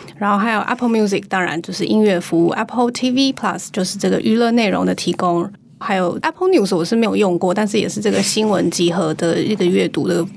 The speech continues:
订阅服务这样，它把它全部都包在一起，然后就是你只要付一个价钱就可以一起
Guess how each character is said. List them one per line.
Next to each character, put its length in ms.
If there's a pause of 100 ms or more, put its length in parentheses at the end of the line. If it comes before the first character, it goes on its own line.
订 160
阅 140
服 180
务 160
这 80
样， 120 (240)
它 100
把 160
它 140
全 180
部 80
都 80
包 220
在 180
一 100
起， 260
然 120
后 180
就 140
是 120
你 100
只 80
要 100
付 160
一 80
个 100
价 220
钱 160
就 120
可 120
以 160
一 180
起 400